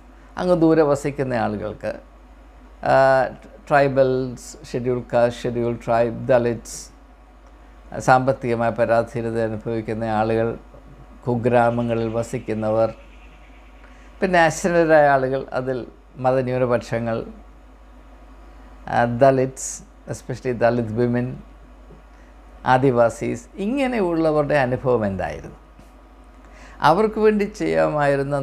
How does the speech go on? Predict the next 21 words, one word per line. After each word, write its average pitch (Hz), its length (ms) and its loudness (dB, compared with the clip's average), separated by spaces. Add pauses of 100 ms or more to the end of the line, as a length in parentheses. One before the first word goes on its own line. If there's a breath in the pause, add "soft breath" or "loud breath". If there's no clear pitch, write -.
(100)
നന്മ, 107 340 0 (960)
അതിൻ്റെ 135 260 -2
സാധ്യതയുടെ 139 1120 0 (920)
നൂറ് 202 340 0
ശതമാനം 143 560 0
വേണ്ട, 87 220 -10 (240)
അൻപത് 175 380 -2
ശതമാനം 127 720 -2
ചെയ്യുവാൻ, 95 500 -6 (140)
തന്നാൽ 175 400 2 (120)
കഴിയുന്നത് 160 500 2
ചെയ്യുവാൻ 98 420 -6 (240)
ശ്രീ 180 140 -8
നരേന്ദ്രമോദി 143 760 0
കൂട്ടാക്കി. 120 580 -4 (340 loud breath)
ഇത് 190 120 2
മാത്രമേ 202 400 2
ഞാൻ 175 220 0
ചിന്തിക്കുകയുള്ളൂ. 107 560 -6 (1900 loud breath)
അങ്ങനെ 233 380 2 (180)
ഒരു 170 180 4